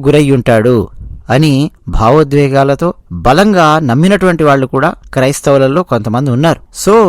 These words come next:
పోలీస్ డిపార్ట్‌మెంట్ చాలా రెస్పాన్సిబుల్‌గా రెండు వందల నుంచి మూడు వందల వరకు సీసీటీవీ ఫుటేజీలు హైదరాబాద్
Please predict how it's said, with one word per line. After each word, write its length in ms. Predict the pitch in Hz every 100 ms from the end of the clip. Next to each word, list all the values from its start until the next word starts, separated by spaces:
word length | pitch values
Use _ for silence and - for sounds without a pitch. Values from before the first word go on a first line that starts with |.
| 165 254 _ -
పోలీస్ 300 | 170 226 170 151
డిపార్ట్‌మెంట్ 560 | 147 120 107 101 95 170 - - - - - - - -
చాలా 380 | 107 143 185 202
రెస్పాన్సిబుల్‌గా 880 | 170 - 151 147 135 107 101 95 131 - - 107 139
రెండు 280 | 180 196 190
వందల 300 | 175 160 156 151
నుంచి 220 | 202 214 175 147
మూడు 180 | 165 160
వందల 280 | 151 139 135 123
వరకు 580 | 151 196 185 147 160 202 - _ - - -
సీసీటీవీ 580 | 175 180 208 196 175 170
ఫుటేజీలు 640 | - 127 143 117 101 90 160 - - -
హైదరాబాద్ 680 | 127 175 208 190 156 139